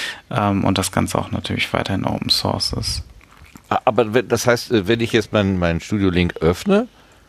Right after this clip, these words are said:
Speaker 2: ach nee, das ist ja hier Reaper, das ist ja gar nicht Studio Link, das ist ja nur das, aber wenn ich meinen Reaper öffne mit dem eingeschobenen, untergejubelten Studio Link, dann ist nicht gleich eine Kamera an, oder doch?
Speaker 1: Nein, nein, nein. Das müsstest du dann, äh, natürlich erst aktivieren,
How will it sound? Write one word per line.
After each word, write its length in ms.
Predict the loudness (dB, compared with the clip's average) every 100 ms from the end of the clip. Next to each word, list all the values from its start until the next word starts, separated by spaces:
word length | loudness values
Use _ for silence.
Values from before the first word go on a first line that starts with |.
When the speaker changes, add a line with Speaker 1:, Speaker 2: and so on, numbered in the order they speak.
| _ _ _ -6
Speaker 2:
ach 100 | 0
nee, 160 | 2 2
das 140 | 0
ist 120 | -2
ja 80 | 0
hier 180 | 0 0
Reaper, 300 | -2 -2 -2
das 140 | -2
ist 60 | 0
ja 100 | 0
gar 100 | -2
nicht 120 | -6
Studio 260 | -6 -6 -6
Link, 160 | -4
das 160 | -2 -2
ist 120 | -2
ja 60 | -2
nur 160 | 0
das, 200 | 0 0 -4 -16 -10 -6 0
aber 220 | 2 4
wenn 100 | 2
ich 80 | 2
meinen 140 | 2
Reaper 240 | 2 2
öffne 260 | 2 2 2
mit 140 | 2
dem 120 | 2 2
eingeschobenen, 840 | 2 2 0 0 0 2 2 0
untergejubelten 880 | 0 -2 0 2 4 2 0 0 0
Studio 280 | 0 2 2
Link, 200 | 2 2 2
dann 260 | 2 0 -4
ist 200 | -2 0
nicht 160 | 0
gleich 220 | 2 2
eine 100 | 2
Kamera 400 | 2 2 2 2
an, 260 | 0 -2 -2
oder 180 | 0 0
doch? 200 | 0 -6 -8 -20 -10 -2 0 0 2
Speaker 1:
Nein, 240 | 2 4
nein, 200 | 2 0
nein. 260 | -2 -6 -8 -6
Das 200 | -4 0
müsstest 380 | 2 0 0 0
du 40 | 2
dann, 240 | 2 0
äh, 460 | 0 0 0 -2 -4
natürlich 380 | -6 -6 -6 -4
erst 180 | -6 -8
aktivieren, 600 | -10 -10 -10 -8 -10